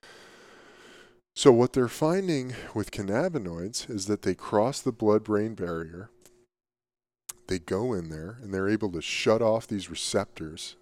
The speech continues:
that are pumping out the glutamate. It neutralizes the glutamate and actually helps flush it out of the brain t-,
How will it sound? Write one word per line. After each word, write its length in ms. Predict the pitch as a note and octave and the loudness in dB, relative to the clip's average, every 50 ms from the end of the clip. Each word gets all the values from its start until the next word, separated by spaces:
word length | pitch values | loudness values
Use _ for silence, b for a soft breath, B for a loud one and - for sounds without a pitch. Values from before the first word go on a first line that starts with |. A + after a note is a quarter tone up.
| _ _ - | _ _ -4
that 80 | - | -4
are 80 | F2 - | -4 -4
pumping 440 | - - G#2+ G#2 G2 - G#2 G2 F#2 | -2 0 -2 0 0 0 -2 -2 0
out 160 | F#2 F2 - | -4 -4 -6
the 80 | - | -10
glutamate. 580 | E2 - E2+ E2+ E2 D#2+ D#2 D#2 D2+ D#2+ G#2 - _ _ b b b b b b b b b b | -8 -8 -6 -4 -4 -6 -6 -6 -8 -8 -8 -10 _ _ b b b b b b b b b b
It 220 | - G2 G2+ - - | 2 4 4 4 2
neutralizes 1300 | F2+ F2 F#2 A2 B2+ C#3+ - - - A#2+ G#2 F#2+ F#2+ F2 F2 E2+ E2+ E2 - - E2 D#2+ D#2 - - - - _ _ _ | -6 -6 -2 0 0 0 0 0 2 2 2 4 4 2 2 0 0 -2 -2 -4 -6 -6 -4 -4 -6 -6 -8 _ _ _
the 80 | - G2 | -6 -6
glutamate 640 | E2 - F#2 F#2 F2+ E2+ E2 D#2 D#2 D2+ D#2 G2 - _ _ _ _ _ _ _ _ _ _ - | -4 -2 -4 -2 -2 -2 -4 -6 -6 -6 -6 -8 -10 _ _ _ _ _ _ _ _ _ _ -2
and 100 | F#2+ F#2+ | 2 2
actually 360 | G2 A2 - - - G#2 F#2 | 2 2 2 0 -2 -2 -2
helps 380 | E2+ G2 F#2+ F#2 - - - - - - _ - | 0 -2 -4 -4 -4 -6 -12 -12 -14 -20 _ -16
flush 500 | - - - G2+ F#2+ F2+ F2+ - - - | -14 -10 -2 2 4 4 4 2 0 -2
it 100 | F#2+ F#2 | 0 0
out 220 | F#2+ G#2+ B2+ A#2+ | 0 0 -2 -6
of 120 | G2+ F#2 | -8 -8
the 80 | G2 F#2 | -10 -12
brain 320 | - - A2 A#2 C#3+ D3+ | -8 -4 -4 -4 -4 -6
t-, 180 | C#3+ - - - | -8 -12 -14 -14